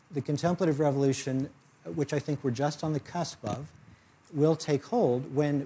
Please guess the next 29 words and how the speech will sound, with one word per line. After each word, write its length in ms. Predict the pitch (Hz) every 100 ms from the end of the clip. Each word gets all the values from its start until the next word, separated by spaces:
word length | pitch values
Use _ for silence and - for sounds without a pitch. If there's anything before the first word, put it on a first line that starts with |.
| 165
when 400 | 139 143 139 139 - _ _ _ _ 160
more 380 | 143 170 190 165
people, 420 | 165 131 127 127
I 60 |
mean, 80 | 147
I'm 120 | 139 - -
preaching 380 | - 247 - 135
to 100 | 120
the 80 | 110
choir 440 | - 156 143 110
here, 160 | 104 110
I 60 |
think 240 | - 139 -
people 280 | 135 135
in 80 | 123
this 220 | 117 -
room 260 | 127 127 120 - _ _
already 340 | 135 131 131 123
make 240 | 127 120
this 180 | 120 -
a 20 |
priority, 580 | 113 123 127 180 135 120 _ _ _ -
but 120 | 143
when 180 | 143 156
this 180 | 214 226
is 100 | 151
a 60 |
cultural 600 | - - 233 240 151 131
priority, 760 | 123 - 117 113 107 101 135